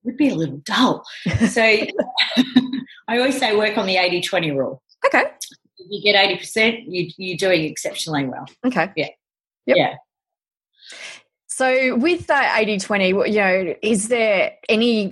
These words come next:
Speaker 2: sort of advice on how you can find what that,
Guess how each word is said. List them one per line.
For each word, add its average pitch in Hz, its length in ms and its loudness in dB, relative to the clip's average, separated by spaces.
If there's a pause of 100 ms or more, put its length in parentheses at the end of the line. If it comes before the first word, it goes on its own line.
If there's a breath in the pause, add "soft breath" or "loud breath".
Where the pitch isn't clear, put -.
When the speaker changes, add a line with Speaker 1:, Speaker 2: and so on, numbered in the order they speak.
Speaker 2:
sort 196 240 0
of 180 80 2
advice 165 480 0
on 214 100 2
how 190 220 2
you 196 160 2
can 185 200 -2
find 185 640 2
what 175 280 0
that, 180 320 2